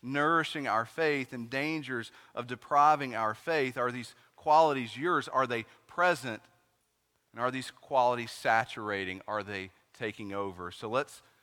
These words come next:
spend the rest of our time and just go through them. First, Jesus followers strive to feed their faith with excellence. Verse five, "For this very reason, make every effort to supplement your faith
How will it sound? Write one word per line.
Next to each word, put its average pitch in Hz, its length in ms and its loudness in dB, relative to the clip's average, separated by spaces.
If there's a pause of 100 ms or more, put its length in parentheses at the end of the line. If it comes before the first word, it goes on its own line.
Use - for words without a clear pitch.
(120)
spend 151 280 -6
the 139 60 -2
rest 147 340 2
of 127 80 -4
our 135 80 -2
time 135 340 -2
and 113 180 -8
just 123 400 -8
go 117 280 -4
through 117 480 -8
them. 104 220 -8 (920)
First, 143 600 2 (560)
Jesus 165 380 -4
followers 143 460 2
strive 143 640 4
to 139 100 -16
feed 143 460 -6
their 117 120 -4
faith 131 560 -4
with 113 220 -12 (140)
excellence. 98 840 -8 (260)
Verse 120 220 -6
five, 117 380 4 (480)
"For 139 100 -8
this 143 140 -2
very 156 340 2
reason, 151 540 -2
make 147 280 0
every 156 400 0
effort 143 420 0
to 123 120 -10
supplement 147 680 -2
your 127 160 -6
faith 151 540 -4